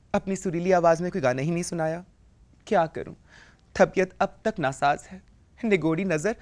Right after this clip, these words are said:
ऐसी चढ़ी, ऐसी चढ़ी कि उतरने का नाम ही नहीं लेती। हाँ, पर जानीस, you know, लोग कहते हैं कि जब से खर साहब मेरे पास से होकर गए हैं,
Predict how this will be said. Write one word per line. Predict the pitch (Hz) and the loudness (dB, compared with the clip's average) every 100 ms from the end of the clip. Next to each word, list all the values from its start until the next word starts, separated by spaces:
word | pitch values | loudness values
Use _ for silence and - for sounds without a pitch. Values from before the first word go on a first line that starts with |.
| - - - - | -16 -20 -10 2
ऐसी | 202 202 269 | 2 4 2
चढ़ी, | - 123 - 190 - | 2 0 -2 -6 -2
ऐसी | 202 - 262 | -2 -2 -4
चढ़ी | 165 165 226 | -2 -2 -2
कि | 214 | -2
उतरने | 214 220 | 0 2
का | 269 | 2
नाम | 220 165 165 | 4 6 6
ही | 190 | 4
नहीं | 208 185 | 2 2
लेती। | - - 156 151 - - _ - _ | -2 -8 -12 -14 -18 -20 _ -20 _
हाँ, | - 254 - _ - - - - _ _ _ 151 | -10 -10 -10 _ -20 -12 -12 -12 _ _ _ -4
पर | 127 | -4
जानीस, | 82 73 - 185 - _ - | -4 -8 -10 -18 -20 _ -8
you | 165 139 | -4 -4
know, | - - _ - - 220 - _ 190 | -6 -16 _ -20 -18 -18 -20 _ 0
लोग | 202 220 277 - | 8 8 8 2
कहते | 165 - 165 | -2 0 -2
हैं | 170 - _ _ - - | -2 -6 _ _ -12 -6
कि | 196 | 0
जब | 208 | 0
से | - 262 | 0 -8
खर | - 190 | -6 -8
साहब | 190 202 208 202 180 | -4 -2 -2 -4 -2
मेरे | 165 156 | -2 0
पास | 170 165 | 0 -2
से | - | 0
होकर | 160 160 | -2 -2
गए | 151 135 | -2 0
हैं, | 180 185 | 0 -2